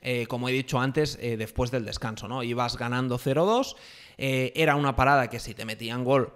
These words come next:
pues bueno, el Girona se acercaba y evidentemente con el público encima, pues podía complicarse el partido, y Kepa Arrizabalaga hizo una gran parada, ¿no? Eh, gente ha criticado a Kepa,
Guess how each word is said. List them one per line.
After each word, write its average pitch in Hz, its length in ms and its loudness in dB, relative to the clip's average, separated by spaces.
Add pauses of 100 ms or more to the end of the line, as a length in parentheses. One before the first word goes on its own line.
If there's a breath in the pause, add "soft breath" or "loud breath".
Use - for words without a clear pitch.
pues 113 160 -4
bueno, 139 340 -2
el 120 100 -4
Girona 123 360 -2
se 127 240 -4
acercaba 123 520 -2
y 101 80 -4
evidentemente 123 640 -2
con 110 160 -8
el 110 120 -10
público 135 340 0
encima, 131 480 -2
pues 104 160 -8
podía 120 460 -2
complicarse 127 560 0
el 127 80 0
partido, 233 520 2 (320 loud breath)
y 127 200 0
Kepa 135 220 4
Arrizabalaga 160 600 4
hizo 170 260 0
una 151 180 0
gran 147 220 -2
parada, 127 300 0
¿no? 165 220 -2
Eh, 110 180 -4
gente 147 300 0
ha 139 60 0
criticado 147 500 4
a 147 100 4
Kepa, 214 360 2